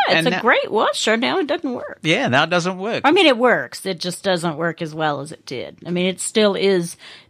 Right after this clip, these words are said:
Speaker 1: doing what it's supposed to be. At least it was yesterday. So.
Speaker 2: Which sort of vindicates your luddity in the first place. Is that a word?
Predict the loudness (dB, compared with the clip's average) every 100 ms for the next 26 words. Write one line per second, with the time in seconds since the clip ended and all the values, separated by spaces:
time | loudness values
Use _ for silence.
0 | 2 4 4 0 -2 0 0 0 -6 -12
1 | -12 -12 -10 -10 -8 -6 -6 -6 -8 -6
2 | -8 -8 -12 -16 _ _ -14 -12 -12 _
3 | 0 0 4 4 4 4 2 2 0 0
4 | -2 0 0 2 2 2 0 0 0 0
5 | 0 0 -2 -2 -2 -4 -2 0 2 2
6 | 0 -2